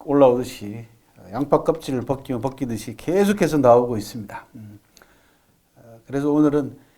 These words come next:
개혁과 관계되어 있는 고사성어들과 명언명구들을 좀 소개 말씀을 드리면서 어디로부터 시작을 해야 되는가, 아, 이런 부분들,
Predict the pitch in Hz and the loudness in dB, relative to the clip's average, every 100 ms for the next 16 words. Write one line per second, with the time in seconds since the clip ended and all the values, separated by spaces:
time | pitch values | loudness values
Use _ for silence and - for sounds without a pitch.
0 | _ _ - 165 170 156 147 147 147 143 | _ _ 6 6 6 0 0 2 2 2
1 | 135 127 127 127 139 160 160 127 135 143 | 2 0 -4 -2 -2 0 -4 -6 0 0
2 | 135 139 139 123 117 123 135 139 123 123 | 2 0 -2 -4 -6 2 4 4 2 0
3 | 135 127 120 117 131 113 110 104 107 110 | 0 0 -4 -4 -6 -4 -6 -8 -10 -12
4 | - 127 120 107 101 - 117 110 127 131 | -10 -8 -6 -6 -10 -10 -10 -8 -8 -6
5 | 113 101 131 113 - _ - - - - | -6 -6 -8 -10 -16 _ -20 -20 -20 -20
6 | - - 107 160 190 190 165 190 185 170 | -20 -10 -4 -4 -4 -6 -2 2 2 2
7 | 175 175 160 160 175 113 - - 135 113 | 0 0 -2 2 2 2 -6 -12 -6 -6
8 | 110 110 _ _ _ _ _ _ _ _ | -6 -10 _ _ _ _ _ _ _ _
9 | _ _ _ _ _ _ - 131 151 135 | _ _ _ _ _ _ -12 -4 -2 -2
10 | 127 123 110 104 127 | -6 -6 -6 -10 -12